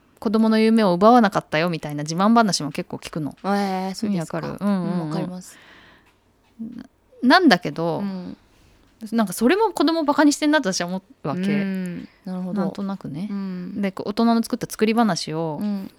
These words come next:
Speaker 1: 美しいでしょ、はい、みたいにすることが。
Speaker 2: そうですね。
Speaker 1: うんうん。
Speaker 2: 確かに。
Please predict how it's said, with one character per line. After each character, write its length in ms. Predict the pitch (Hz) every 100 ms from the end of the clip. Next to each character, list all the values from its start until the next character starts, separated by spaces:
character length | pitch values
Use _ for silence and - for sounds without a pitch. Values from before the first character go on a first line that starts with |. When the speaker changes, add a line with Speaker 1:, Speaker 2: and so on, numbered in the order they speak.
| _
Speaker 1:
美 260 | 202 - 202
し 80 | -
い 60 | 196
で 80 |
し 80 | 160
ょ、 60 | 160
は 140 | 165
い、 40 | 160
み 100 | 151
た 160 | -
い 60 | -
に 100 | 147
す 160 | -
る 140 | 170 151
こ 120 | -
と 140 | -
が。 60 | 160
Speaker 2:
そ 260 | - 247 214
う 60 |
で 100 | 185
す 160 | 180 -
ね。 80 | 165
Speaker 1:
う 60 |
ん 300 | 220 214 190
う 40 | 196
ん。 40 |
Speaker 2:
確 180 | 185 -
か 140 |
に。 40 | -